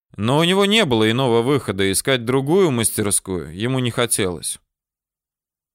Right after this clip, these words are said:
"Тридцатый выгружай". "Тридцатый работать". Он и слесарь смотрели, как этот бугай вытаскивает мотоцикл из кузова.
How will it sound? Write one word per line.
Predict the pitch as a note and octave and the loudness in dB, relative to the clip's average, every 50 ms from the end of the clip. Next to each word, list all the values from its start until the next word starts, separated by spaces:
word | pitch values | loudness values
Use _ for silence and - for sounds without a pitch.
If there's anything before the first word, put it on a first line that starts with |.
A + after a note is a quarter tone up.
| _ | _
"Тридцатый | - G#2 B2 B2 - - D3+ C#3 A2 A#2+ A2+ | -4 -2 0 0 2 2 2 2 2 2 0
выгружай". | A2 A#2 A2+ A#2+ C3 C3 A2+ A#2+ A2 G2+ F#2 F2 - _ _ _ _ _ _ _ _ _ _ _ _ _ _ _ _ _ _ _ _ _ | 0 0 0 0 0 0 2 2 2 2 0 -2 -6 _ _ _ _ _ _ _ _ _ _ _ _ _ _ _ _ _ _ _ _ _
"Тридцатый | - G#2+ A#2 A#2+ A#2 - - C3 B2 A#2 - A#2+ A#2 A2+ | -4 0 0 0 2 2 2 2 2 2 2 2 2 4
работать". | A#2 A#2+ A#2+ A2+ G#2 G#2 G2 - G#2 G2+ F#2+ - - - _ _ _ _ _ _ _ _ _ _ _ _ _ _ _ _ | 4 2 2 2 0 -2 0 0 -2 -4 -2 -4 -8 -12 _ _ _ _ _ _ _ _ _ _ _ _ _ _ _ _
Он | - D#3 F3+ F#3+ F3+ E3 | -2 0 0 2 2 2
и | C#3 | 2
слесарь | - - C#3+ C#3 E3+ G3 F#3 - D#3 B2+ A#2 | 2 2 2 2 2 0 0 0 0 0 0
смотрели, | - - A#2+ A#2+ A#2 - D3 E3+ F3+ E3+ D#3 | 0 0 0 0 -2 0 0 0 2 2 0
как | B2+ - B2 A2 | -2 -2 -4 -4
этот | D3+ D#3 - C3 A2+ | -2 -4 -4 -4 -4
бугай | G2+ G2+ A#2 A#2 A2 G#2 A2+ C3+ D#3+ E3+ D#3 | -2 -2 0 0 0 0 0 2 2 2 2
вытаскивает | A#2 A2+ G#2+ - - C#3+ C3+ - - - A#2+ A#2 A2+ G#2 - | 2 0 -2 -2 0 0 0 0 0 0 0 0 0 0 -2
мотоцикл | A2 G#2 F2+ G#2+ G2 - - B2 - - G#2 G#2 | -4 -4 -2 -2 -2 -2 -2 -2 -2 -2 -2 0
из | G2+ - - | 0 -2 -2
кузова. | - A#2+ A#2 G#2 F2+ F#2 F#2 F2 F2+ F2 F2+ | -2 -4 -4 -2 -2 -2 -2 -2 -4 -4 -6